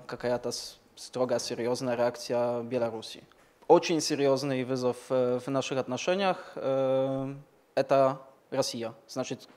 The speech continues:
будет ли момент, когда, э, Россия начнет давить на Минск, чтобы останавливался в, э, улучшении отношений с,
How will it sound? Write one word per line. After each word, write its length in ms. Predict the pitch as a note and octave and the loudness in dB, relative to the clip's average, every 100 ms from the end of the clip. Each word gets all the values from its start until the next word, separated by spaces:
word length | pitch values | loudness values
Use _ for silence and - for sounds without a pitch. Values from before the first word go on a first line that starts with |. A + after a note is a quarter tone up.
| - - | -20 -20
будет 460 | C3 C#3+ D3+ D#3 | -4 0 2 2
ли 100 | D3+ | 4
момент, 360 | C#3 C3+ F3+ G3 | 2 2 0 -2
когда, 840 | D3 B2 C3 C3 C3 B2+ B2+ A2+ | -8 0 4 6 6 6 4 2
э, 220 | - C3+ | 2 2
Россия 500 | C3 C3 - C#3 C3 - - - | 2 0 2 2 2 -2 -16 -8
начнет 560 | C3+ B2+ - C3+ B2+ - | -2 -2 -2 -4 -4 -6
давить 480 | C3+ C3 C3 C3 B2 | -2 2 2 0 -4
на 140 | C3 | -4
Минск, 380 | B2 D#3+ G3 - | -2 -4 -6 -10
чтобы 360 | - C#3 C3+ C#3 | -4 0 2 2
останавливался 960 | A#2+ - B2+ B2+ B2+ B2+ B2 - A#2 | 0 -2 -2 -2 -4 -8 -6 -2 -2
в, 200 | A2+ - | -4 -6
э, 440 | A#2+ A#2+ A#2 A#2 - | -4 -2 -4 -4 -6
улучшении 540 | C3 B2 - B2 B2 | -6 -6 -2 -2 0
отношений 720 | A#2 - A#2+ A2+ A2+ A2+ A2+ A#2 | -4 -4 -8 -8 -6 -8 -8 -8
с, 220 | - | -8